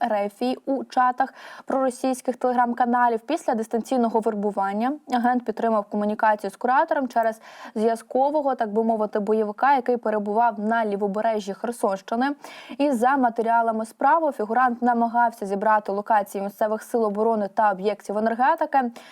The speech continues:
Для виконання завдань фігурант обходив обласний центр та його околиці, де намагався виявити місця базування підрозділів В П Л А, сил оборони та вогневі позиції артилерії З С У.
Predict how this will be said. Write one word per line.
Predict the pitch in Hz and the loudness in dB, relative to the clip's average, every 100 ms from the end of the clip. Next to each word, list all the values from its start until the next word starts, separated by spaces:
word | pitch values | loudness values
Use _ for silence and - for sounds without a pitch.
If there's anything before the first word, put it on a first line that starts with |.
| - - | -20 -2
Для | 269 | 2
виконання | 311 294 262 269 262 247 | 2 2 2 2 2 2
завдань | 240 226 254 262 | 0 2 0 0
фігурант | 240 220 240 233 226 | -2 0 0 0 -4
обходив | 214 262 240 208 | -6 -2 0 0
обласний | 190 196 202 226 | -2 -4 -2 -4
центр | 214 262 294 285 - | 0 0 0 -2 -2
та | 208 | -2
його | 202 202 | 0 0
околиці, | 196 - 254 277 254 - | 0 0 0 0 -4 -6
де | 185 | -4
намагався | 202 202 208 214 214 | -2 -2 0 0 0
виявити | 196 185 226 254 233 214 202 | -6 -2 0 0 -2 -2 -6
місця | 196 - 220 | -8 -4 -2
базування | 202 196 196 214 214 | 0 -2 -2 0 0
підрозділів | 202 196 202 220 196 185 185 | -4 -6 -2 -2 -2 -4 -4
В | 190 | -4
П | 185 | -2
Л | 214 | 0
А, | 226 254 | 2 2
сил | 247 196 | 0 -4
оборони | 190 190 220 247 208 | -2 -2 -2 0 -2
та | 226 233 247 - - - | 0 0 0 -6 -20 -6
вогневі | 277 294 311 285 | -2 0 0 0
позиції | 240 226 269 - | 0 0 0 0
артилерії | 214 - 196 220 214 | -4 -2 0 0 0
З | 196 | 0
С | 214 220 - | -2 -2 -2
У. | 220 | -2